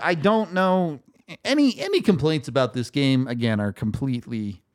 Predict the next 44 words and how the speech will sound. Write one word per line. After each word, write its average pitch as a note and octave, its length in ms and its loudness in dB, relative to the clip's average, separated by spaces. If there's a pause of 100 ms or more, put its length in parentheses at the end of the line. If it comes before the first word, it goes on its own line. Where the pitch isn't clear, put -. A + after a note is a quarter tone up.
(120)
minor C3 680 2
and G#2+ 200 -6
locked A#2+ 440 -2
into A2+ 180 -4
this G#2 220 -6
game F#2 240 -8
specifically. - 680 -14 (220)
The A#2 80 -6
Avs D#3 180 0
are D3+ 60 0
three E3 320 0
and D3 80 2
oh C3+ 160 2
on A#2 100 0
this G#2+ 160 -6
road F#2+ 220 -4
trip. F#2+ 320 -10 (400)
They A#2 100 0
beat B2+ 420 -2
the A2+ 120 -8
two D#3+ 200 -2
best D3 360 0
teams D3 260 -6
they're C3 80 0
gonna A#2 180 0
play G#2+ 480 -2 (1080)
on C3 180 2
this A#2+ 200 -2
road A2+ 240 0
trip G#2+ 260 -2
and, G#2 160 -4
and B2+ 160 -4
maybe C3+ 300 0
the A2+ 80 -4
best A2 300 -6
team B2 160 0
they're A2 100 0
gonna G#2 120 -2
play A2 180 -2
the G2+ 80 -4
rest G2+ 260 -6
of G2 80 -10
this E2+ 120 -10
season. F#2 580 -8